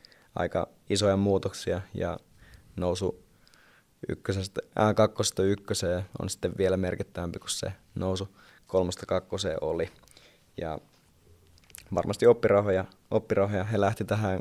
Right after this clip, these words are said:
kauteen tosi kunnianhimoisesti samalla rungolla kuin, ää, edelliskausina heillä on ollut. Ja no,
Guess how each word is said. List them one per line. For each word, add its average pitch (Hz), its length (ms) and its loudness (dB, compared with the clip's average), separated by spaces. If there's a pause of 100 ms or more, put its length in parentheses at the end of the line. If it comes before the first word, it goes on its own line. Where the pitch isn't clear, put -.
(140)
kauteen 98 640 0 (240)
tosi 98 240 0
kunnianhimoisesti 101 800 0
samalla 98 360 0
rungolla 98 480 2 (440)
kuin, 87 260 -8 (560)
ää, 90 300 -10 (260)
edelliskausina 90 760 -4 (160)
heillä 87 260 -6
on 85 60 -6
ollut. 90 340 -4 (880)
Ja 87 200 -6 (720)
no, 98 220 -2